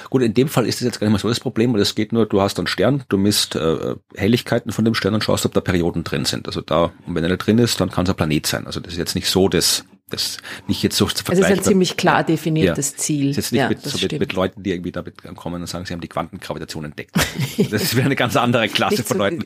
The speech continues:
Speaker 2: wie
Speaker 1: Die sollte
Speaker 2: die
Speaker 1: man
Speaker 2: E-Mails, die wir dann kriegen, ja.
Speaker 1: die sollte man in dem Fall nicht verwischen lassen. Das ist wirklich was ganz anderes.
Speaker 2: Ja.
Speaker 1: Aber jedenfalls haben die jetzt dann wirklich halt gesagt, okay, die beiden, die das neue Paper geschrieben haben, okay, wir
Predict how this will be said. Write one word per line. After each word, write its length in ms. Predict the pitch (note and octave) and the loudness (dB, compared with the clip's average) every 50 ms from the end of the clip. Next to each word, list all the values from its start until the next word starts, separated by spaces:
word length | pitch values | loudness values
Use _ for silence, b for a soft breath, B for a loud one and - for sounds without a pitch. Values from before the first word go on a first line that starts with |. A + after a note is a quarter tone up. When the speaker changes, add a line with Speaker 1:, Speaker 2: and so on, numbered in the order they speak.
| - - | -6 -4
Speaker 2:
wie 100 | F3 F#3+ | -2 -2
Speaker 1:
Die 80 | A2+ | -2
sollte 240 | G2+ - A2+ G#2+ - G#3 | 0 0 -2 0 0 0
Speaker 2:
die 0 | |
Speaker 1:
man 160 | G#3 E3+ G3 F#3+ F3+ | 2 4 4 4 4
Speaker 2:
E-Mails, 220 | D#3 D#3 F3 - - | 4 2 2 2 0
die 120 | F#3 E3 | 0 2
wir 300 | E3 E3+ D#3+ D3 - D#3 | 2 2 2 2 0 -2
dann 180 | C#3+ D#3 D3+ D#3 | -4 -6 -6 -6
kriegen, 300 | - D#3+ E3 D#3+ C#3+ D3 | -6 -4 -4 -4 -4 -4
ja. 200 | D3 D3 D#3+ G#3 F#3+ - | -4 0 0 0 2 2
Speaker 1:
die 60 | C3+ | 0
sollte 260 | B2+ - C#3 - - B2+ | 2 2 2 2 2 0
man 100 | G#2 A#2 | 0 2
in 60 | G#2+ | 2
dem 100 | A#2+ A2 | 2 2
Fall 140 | - A2 G2+ | 2 2 0
nicht 140 | G#2+ G2+ | 0 0
verwischen 360 | - G#2 F#2+ G#2 G2+ - - F#2+ | 0 0 0 0 -2 -2 -2 -4
lassen. 180 | F#2 - - - | -4 -4 -4 -4
Das 120 | G#2+ - | -2 0
ist 220 | C3 A2+ - D4 | 0 -2 -2 -4
wirklich 180 | - - - A#2+ | -4 -4 -4 -4
was 140 | G#2+ - - | -4 -2 -2
ganz 180 | - G2 - | -4 -4 -4
anderes. 340 | - E2 F2+ F#2 F2+ F2+ F2 | -4 -4 -4 -4 -6 -4 -2
Speaker 2:
Ja. 60 | - | 0
Speaker 1:
Aber 80 | A#2+ C3 | 2 2
jedenfalls 220 | C#3+ - D#3+ - B B B B B - | 2 2 0 -2 B B B B B 0
haben 220 | A#2+ A#2+ A2 - | 0 0 0 2
die 80 | - C#3+ | 2 2
jetzt 240 | D#3+ D#3 - - | 2 2 2 0
dann 160 | C3+ B2+ B2 - | 0 0 0 -2
wirklich 320 | - - - - - G#2+ | -6 -14 -12 -8 -4 -4
halt 120 | G2+ - | -4 -4
gesagt, 280 | - G#2 F#2+ C3 - - | -2 -2 -2 -2 -2 -2
okay, 240 | - - C3 D3+ - - - - | -2 0 0 0 0 -2 -6 -8
die 60 | A#2 | -2
beiden, 320 | - G2+ G2+ A#2 B2+ B2 | 2 2 2 4 2 0
die 120 | A2+ G#2+ G2 | -2 -2 -2
das 160 | F#2+ F#2 - | -2 -2 -2
neue 180 | F#2+ F#2+ A2 | 0 0 0
Paper 240 | - - B2 - B2+ | 0 -2 -4 -4 -2
geschrieben 300 | A#2+ A2+ - - C#3 C3+ | -2 -2 -2 0 2 2
haben, 80 | A#2+ G2+ | 4 2
okay, 220 | - - D3+ E3 B B B B B B B | 4 2 0 0 B B B B B B B
wir 220 | - A2+ G#2+ - | 0 2 2 2